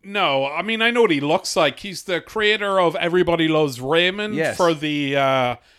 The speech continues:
Speaker 1: you know, the uninitiated who aren't in the biz like you and me, Brian.
Speaker 2: Mm.
Speaker 1: Uh,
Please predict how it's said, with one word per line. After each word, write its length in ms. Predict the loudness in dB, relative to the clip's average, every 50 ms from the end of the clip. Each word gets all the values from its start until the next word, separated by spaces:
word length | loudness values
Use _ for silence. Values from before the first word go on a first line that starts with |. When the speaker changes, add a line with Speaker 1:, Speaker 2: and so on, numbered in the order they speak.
| _ _ _ -14 -10
Speaker 1:
you 100 | -8 -4
know, 220 | -2 -2 -2 -2
the 160 | 0 0 0
uninitiated 960 | 0 0 -2 -4 -6 -4 -6 -6 -6 -8 -8 -6 -4 -2 -2 -2 -4 -8 -8 -6
who 140 | -2 0 2
aren't 180 | 2 2 0 -2
in 120 | -4 -4
the 80 | -4 -4
biz 580 | -2 0 2 2 2 2 2 -2 -4 -6 -6 -4
like 220 | -4 -4 -4 -4
you 120 | -6 -6 -4
and 100 | -6 -6
me, 240 | -6 -6 -6 -6 -6
Brian. 460 | -6 -4 -4 -4 -4 -6 -8 -10 -14 -16 _ -14
Speaker 2:
Mm. 180 | -12 -12 -12 -14 -16 -20 -20 -20 _ _ _ -8
Speaker 1:
Uh, 380 | -4 -2 0 2 0 0 -2